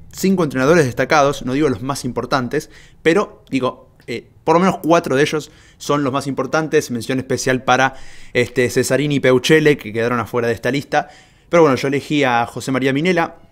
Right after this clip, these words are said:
elegí a Ángel Labruna, por supuesto, ícono máximo de River, más allá de que se puede discutir si es el ídolo máximo o no, es el ícono de River, a Labruna es River.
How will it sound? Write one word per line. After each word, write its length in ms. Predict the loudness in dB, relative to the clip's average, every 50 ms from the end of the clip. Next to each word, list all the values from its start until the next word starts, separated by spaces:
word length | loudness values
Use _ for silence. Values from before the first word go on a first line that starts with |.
| _ _ _ _ _ _ _ _ _ _ _ -4
elegí 340 | 0 0 0 2 2 2
a 40 | 2
Ángel 220 | 2 0 0 -2 0
Labruna, 260 | 0 0 0 -2 -2
por 120 | -4 -6
supuesto, 420 | -6 -2 -2 -2 0 0 0 0 0
ícono 420 | -2 -2 -4 -4 -4 -6 -6 -6
máximo 420 | -4 -6 -6 -6 -6 -6 -6 -4
de 80 | -4 -2
River, 340 | 2 2 2 4 2 0 -2
más 180 | -4 -6 -8
allá 160 | -6 -4 -2 -2
de 120 | -2 -4
que 60 | -8
se 140 | -10 -10 -6
puede 160 | -4 -2 -2
discutir 340 | -2 -4 -6 -8 -8 -8 -8
si 80 | -8 -8
es 80 | -8
el 100 | -6 -6
ídolo 200 | -4 -4 -4 -6
máximo 240 | -6 -8 -8 -8 -6
o 40 | -4
no, 100 | -4 -4
es 120 | -6 -6
el 140 | -8 -8 -8
ícono 320 | -8 -6 -6 -6 -6 -6
de 60 | -6 -4
River, 360 | -2 0 0 0 0 -2 -6
a 80 | -10 -10
Labruna 360 | -6 -4 -4 -4 -4 -4 -4 -2
es 140 | -2 0 0
River. 440 | 0 0 0 0 0 0 -2 -6